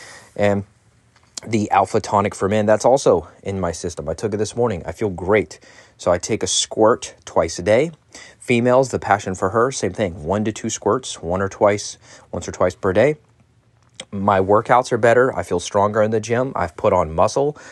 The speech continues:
I've leaned out. I mean, I feel great. Uh, I'm not necessarily, uh, modeling for you all on Instagram at this point, but, you know, uh,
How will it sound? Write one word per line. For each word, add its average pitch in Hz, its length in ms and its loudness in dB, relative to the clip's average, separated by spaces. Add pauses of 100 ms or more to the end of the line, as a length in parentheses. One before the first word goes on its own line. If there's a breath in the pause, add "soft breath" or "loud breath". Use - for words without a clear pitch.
(140 loud breath)
I've 82 200 0
leaned 107 420 -2
out. 120 300 4
I 104 100 -4
mean, 104 200 -4 (140)
I 101 80 -4
feel 135 260 -2
great. 123 340 0 (320 loud breath)
Uh, 98 280 0
I'm 107 140 0
not 110 160 2
necessarily, 107 640 0 (880)
uh, 110 140 4
modeling 107 640 2
for - 120 -4
you 101 200 0
all 92 180 2
on 98 180 -2
Instagram 90 480 -6
at 90 80 -14
this - 160 -10
point, 92 340 -8
but, 101 200 -4 (520 loud breath)
you 92 100 -4
know, 98 180 -2 (180 loud breath)
uh, 92 280 -4